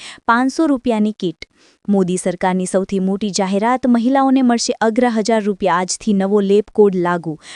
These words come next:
હવે ડબલ પૈસા મળશે વાહન ચાલકો માટે સૌથી મોટા સમાચાર. માત્ર પાંચ મિનિટમાં મળશે ઘરે બેઠા ડ્રાઇવિંગ લાયસન્સ. કેન્દ્રીય કૃષિ મંત્રીની સૌથી મોટી જાહેરાત. પાક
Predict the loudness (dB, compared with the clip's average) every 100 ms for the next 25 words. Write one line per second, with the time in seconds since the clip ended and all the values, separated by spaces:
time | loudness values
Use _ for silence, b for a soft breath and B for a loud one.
0 | B 2 4 4 2 2 2 -2 0 0
1 | 0 2 0 0 -2 -2 0 0 0 -2
2 | -2 -4 -4 -4 -4 -2 -2 -2 -4 -6
3 | -8 -6 -6 -6 -8 _ B B B B
4 | 0 2 2 2 0 2 0 2 2 2
5 | 2 0 0 2 2 0 -2 -2 0 2
6 | 2 2 0 -2 -8 -8 -4 -2 0 0
7 | -2 -4 -4 -4 -4 -4 -4 -4 -4 -4
8 | -2 -4 -4 -4 -2 -2 -4 -6 -8 B
9 | B B -2